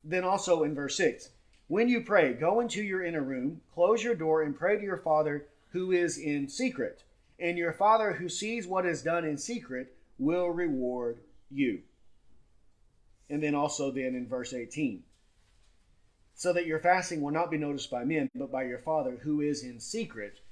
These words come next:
and your Father who sees what is done in secret will reward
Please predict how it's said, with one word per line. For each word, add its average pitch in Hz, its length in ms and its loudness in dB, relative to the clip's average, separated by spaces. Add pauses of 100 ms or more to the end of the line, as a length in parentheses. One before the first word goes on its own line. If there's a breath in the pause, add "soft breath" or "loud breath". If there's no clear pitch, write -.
(200)
and 156 180 -4
your 147 140 0
Father 175 380 4
who 143 140 -8
sees 202 360 -6
what 170 160 2
is 156 140 0
done 139 220 -2
in 120 100 -8
secret 120 500 -8
will 135 200 -4
reward 110 580 -10